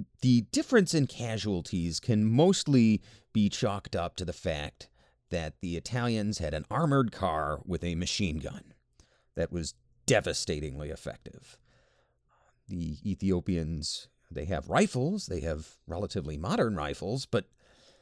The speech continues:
you know, nothing that can compete with an armored car. It just decimates them. Both sides, after this fight,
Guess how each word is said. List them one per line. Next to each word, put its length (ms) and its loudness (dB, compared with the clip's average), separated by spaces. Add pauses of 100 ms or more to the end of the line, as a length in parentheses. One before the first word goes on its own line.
(320)
you 80 -6
know, 80 -2
nothing 400 4
that 180 -6
can 180 0
compete 500 2 (400)
with 400 -2 (400)
an 120 -2
armored 520 -2
car. 500 -2
It 100 -14
just 220 -2
decimates 600 -4
them. 240 -12 (1400)
Both 380 8
sides, 680 -2 (100)
after 340 0
this 240 -2
fight, 320 -4